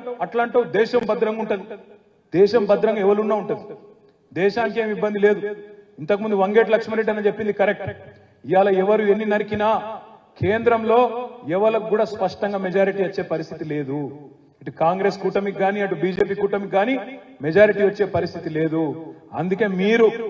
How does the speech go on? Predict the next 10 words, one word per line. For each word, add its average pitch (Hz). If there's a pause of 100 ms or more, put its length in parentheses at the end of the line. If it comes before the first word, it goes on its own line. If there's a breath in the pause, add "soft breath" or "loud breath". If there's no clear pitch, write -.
(260)
మీ 185
ఆశీర్వాదంతో 220
గట్టిగా 208
ఒక 156
పది 185
పన్నెండు 220
సీట్లు 233
మనకి 220
ఇస్తే 233
ఢిల్లీలో 233